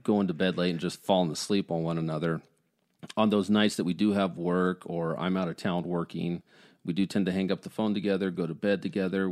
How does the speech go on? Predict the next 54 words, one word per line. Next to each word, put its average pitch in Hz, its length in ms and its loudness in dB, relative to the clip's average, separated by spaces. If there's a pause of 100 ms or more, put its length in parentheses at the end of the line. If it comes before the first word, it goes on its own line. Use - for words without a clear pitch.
If 82 200 -8
we're 87 120 -8
here 95 500 -6
at 87 160 -4
our 85 120 -4
house, 98 520 0 (420)
we'll 92 100 -6
go 85 100 0
to 76 80 -4
sleep - 360 -2
together 98 400 2
and, 82 240 -2
again, 90 380 0
wake 92 280 -2
up 85 160 -4
together. 101 500 -2 (420)
And 95 160 -2
that's, - 680 0 (160)
to - 120 -4
me, 110 500 2 (260)
I, 101 180 0
I 85 120 0
do 123 180 2
understand 117 460 0
that 95 80 -6
there 101 120 2
are 95 60 0
some 98 160 -6
people 104 300 -4
who 101 80 -2
are 98 80 0
night 92 260 -2
people 110 260 -4
like 98 220 -2
myself. 90 600 -6 (340)
There's 85 140 -4
some 90 180 0
people 101 320 -2
who 95 80 -2
are 87 120 0
morning 92 340 0
people, 101 460 -4
which 92 220 -4
is 90 200 -4
the 82 140 -2
exact 90 400 0
opposite 92 460 -2
of 82 60 -2
me. 85 160 0
But 90 160 0
I 92 60 2
think 127 260 -6
making 107 340 -2
that, 95 400 -4